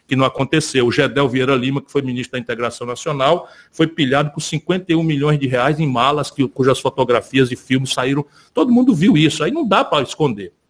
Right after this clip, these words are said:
Para sair disso, não é, o Brasil só tem uma condição, é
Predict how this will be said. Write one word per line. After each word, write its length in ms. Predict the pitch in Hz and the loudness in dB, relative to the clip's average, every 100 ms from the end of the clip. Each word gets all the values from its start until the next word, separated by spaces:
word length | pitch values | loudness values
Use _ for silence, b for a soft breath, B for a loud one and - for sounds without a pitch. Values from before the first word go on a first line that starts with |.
| _ | _
Para 240 | - 214 220 | 4 6 4
sair 340 | - 165 139 | 2 2 0
disso, 500 | 107 151 165 - - _ | -2 -2 -2 -4 -16 _
não 120 | 120 | -8
é, 200 | 131 139 b b b | -8 -8 b b b
o 80 | - | -8
Brasil 460 | 151 170 127 127 165 | 0 2 2 0 -2
só 180 | 165 160 | 0 -2
tem 220 | - 175 | -4 -6
uma 160 | 190 | -6
condição, 640 | 190 175 160 - 120 104 113 _ | -6 -8 -8 -8 -8 -8 -14 _
é 520 | - 147 165 175 - | -2 2 4 2 -4